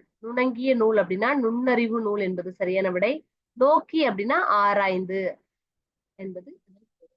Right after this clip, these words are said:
இலக்கண குறிப்பு பாருங்க, நூல் நோக்கி, நூல் நோக்கி அப்படிங்கிறது நூலை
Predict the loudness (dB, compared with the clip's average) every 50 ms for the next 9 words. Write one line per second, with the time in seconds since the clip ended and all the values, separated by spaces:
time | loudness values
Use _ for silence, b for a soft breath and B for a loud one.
0 | _ _ _ _ _ _ _ _ _ _ -2 0 0 2 2 4 2 4 4 2
1 | 0 0 -2 2 4 4 6 6 6 6 4 2 -2 b b b b b _ _
2 | -6 0 2 4 6 6 6 6 6 6 4 2 0 _ -6 -4 -2 -2 -2 -6
3 | -8 _ _ _ _ _ _ _ _ _ _ -4 0 2 4 6 6 6 6 6
4 | 6 4 4 2 0 0 0 2 2 2 2 2 4 4 4 4 4 4 4 6
5 | 6 6 6 6 6 6 6 6